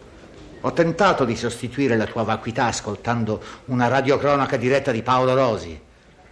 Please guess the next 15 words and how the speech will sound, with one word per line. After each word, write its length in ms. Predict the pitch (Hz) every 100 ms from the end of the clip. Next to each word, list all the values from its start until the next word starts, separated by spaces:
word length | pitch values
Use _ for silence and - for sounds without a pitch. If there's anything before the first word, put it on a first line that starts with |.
| - _
ma 180 | 110 127
anche 440 | 196 196 160 -
se 160 | 131 135
può 160 | - 135
sembrare 760 | - 139 139 139 165 196 165
incredibile, 880 | 156 156 - 180 185 202 196 196 170
hai 160 | 147
vinto 340 | 139 139 135 147
tu. 120 | - - - - - 247 - 208 - - - - - - - - - - - -
Torna, 400 | - 135 95 85 - - - - - - - - 480 - - - - -
anche 200 | 143 135
perché 220 | 127 -
non 100 | 120
sto 220 | - 117
bene. 480 | 82 80 76 -